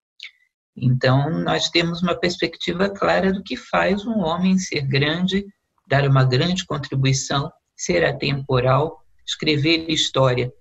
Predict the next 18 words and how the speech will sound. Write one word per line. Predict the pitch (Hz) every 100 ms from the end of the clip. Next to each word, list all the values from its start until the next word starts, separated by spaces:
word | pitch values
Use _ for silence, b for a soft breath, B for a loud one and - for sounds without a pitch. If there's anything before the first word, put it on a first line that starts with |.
| -
em | 135
alguma | 131 156 156
dimensão. | 139 135 120 127 - - - _ _ _ _ _ _ -
A |
sua | 185 - 208
generosidade, | 190 165 156 147 160 135 165 185
a | -
sua | -
capacidade | 151 156 156 - 156 151
de | 214
entrega, | 233 196 180 180 220 226 B B -
a | 175
sua | - 214
capacidade | - - 190 - 175 175 180 185
de | 190 240
ser | - 214 226
um |
mediador | 220 233 233 214 185 135 131 127